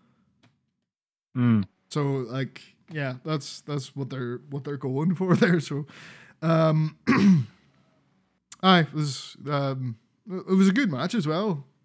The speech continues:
Speaker 2: Lots of suplexes. I like
Speaker 1: It
Speaker 2: it.
Speaker 1: was,
Speaker 2: I
Speaker 1: aye,
Speaker 2: wrote, uh,
Speaker 1: genuinely was.
Speaker 2: suplexes. Um, I don't know why Ali, the, the, the bunny, was, was ever, like, uh, I know he's, like, fucking anxiety's a shit thing, but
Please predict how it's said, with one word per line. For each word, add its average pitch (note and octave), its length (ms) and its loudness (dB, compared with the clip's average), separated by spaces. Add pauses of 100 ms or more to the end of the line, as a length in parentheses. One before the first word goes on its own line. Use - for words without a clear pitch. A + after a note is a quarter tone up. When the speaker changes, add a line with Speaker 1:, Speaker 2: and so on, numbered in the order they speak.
Speaker 2:
Lots E3 200 -4
of B2+ 60 -4
suplexes. D3 540 -6
I C#3 40 -6
like C3+ 200 -6
Speaker 1:
It D#3 60 4
Speaker 2:
it. E3+ 60 6
Speaker 1:
was, G#3 200 12
Speaker 2:
I F3 140 10
Speaker 1:
aye, D3+ 40 8
Speaker 2:
wrote, B2+ 200 -2
uh, - 20 -6
Speaker 1:
genuinely C#3+ 400 4
was. B2+ 300 8 (100)
Speaker 2:
suplexes. C#3+ 680 -2 (400)
Um, C3+ 580 0 (880)
I E3+ 140 2
don't D#3 160 0
know B2+ 80 -2
why B2+ 220 -2
Ali, C3+ 420 -2
the, B2+ 240 -8
the, A#2+ 340 -10
the C3 60 -10
bunny, C3+ 260 -4
was, C#3+ 320 -4
was C#3 180 -4
ever, C3 520 -4 (120)
like, C3+ 200 -6 (400)
uh, C#3 40 -8
I D3 260 -4
know E3 120 2
he's, - 220 -2 (120)
like, C#3 240 -6 (400)
fucking D#3 300 -2
anxiety's D3 640 -2
a C#3 60 -8
shit - 280 -10
thing, E3 220 -2
but E3 160 -2